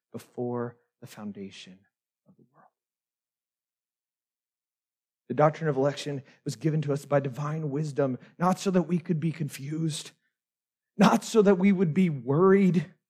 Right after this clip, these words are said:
not so that we could argue about it, but simply so that we could worship. And so the question remains then, was his choosing sure? How,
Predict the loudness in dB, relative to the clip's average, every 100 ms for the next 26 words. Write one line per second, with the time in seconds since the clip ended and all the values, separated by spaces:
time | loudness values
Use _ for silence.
0 | _ _ _ _ _ 6 8 6 4 6
1 | 6 8 4 6 4 4 6 6 8 6
2 | 8 8 6 4 6 4 2 -12 _ _
3 | _ _ _ _ _ _ _ _ _ _
4 | _ 2 4 4 6 6 6 8 6 6
5 | 6 6 6 2 4 4 4 -2 -6 8
6 | 10 12 8 6 6 4 -4 _ _ _
7 | _ _ _ _ _ _ _ _ _ _
8 | _ 0 4 6 4 8 8 8 4 6
9 | 8 8 8 6 4 2 -4 _ _ _
10 | _ _ 8 10 10 8 10 10 10 4
11 | -4 -4 -6 -4 0 0 2 2 4 2
12 | -2 -10 -8 -4 0 4 8 8 8 -2
13 | -6 _ _ _ _ _ _ _ _ _
14 | _ _ _ _ _ _ _ _ _ _
15 | _ _ 2 10 10 10